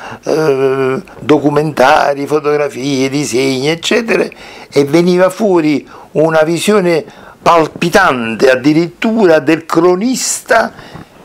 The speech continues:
che, come vediamo alla televisione, dice: "Sto entrando nel Pantheon", se sente una campana, insomma, una cosa qualunque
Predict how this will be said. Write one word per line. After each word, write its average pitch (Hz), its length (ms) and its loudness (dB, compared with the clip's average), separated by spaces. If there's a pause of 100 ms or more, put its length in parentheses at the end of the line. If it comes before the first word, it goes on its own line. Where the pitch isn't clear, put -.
(160)
che, 160 480 0
come 156 300 0
vediamo 190 340 0
alla 165 160 -4
televisione, 190 480 -4
dice: 147 260 -2 (200)
"Sto - 320 0
entrando 208 680 0
nel 190 260 -2
Pantheon", 131 880 -2 (260)
se - 320 -4
sente 196 580 0
una 175 180 0
campana, 165 440 0
insomma, 170 320 -6 (260)
una 175 180 0
cosa 165 300 2
qualunque 151 540 0